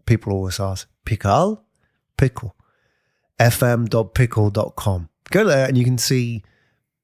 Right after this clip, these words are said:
podcast maps. You can see Magic Mike amongst some of the other episodes we published.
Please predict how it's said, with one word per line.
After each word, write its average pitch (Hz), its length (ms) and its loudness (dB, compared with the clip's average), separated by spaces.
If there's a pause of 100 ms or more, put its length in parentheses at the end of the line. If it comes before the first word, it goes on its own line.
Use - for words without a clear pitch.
(100)
podcast 104 460 2
maps. 156 480 -2
You - 80 -8
can 104 160 -8
see 98 500 -6 (840)
Magic 113 240 0
Mike 147 340 0
amongst 110 320 -2
some 117 140 2
of 110 60 2
the 117 80 4
other 113 340 0 (140)
episodes 107 420 -2
we 123 80 2
published. 131 420 -2